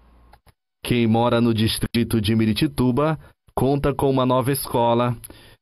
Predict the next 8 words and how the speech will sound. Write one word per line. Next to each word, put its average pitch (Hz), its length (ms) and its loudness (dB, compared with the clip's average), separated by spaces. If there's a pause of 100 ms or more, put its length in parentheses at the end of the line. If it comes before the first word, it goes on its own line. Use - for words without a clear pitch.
(200)
construída 131 640 0
para 131 260 0
atender 120 400 0
a 123 60 2
clientela 120 520 0
estudantil 123 520 0
da 117 120 0
comunidade, 110 920 0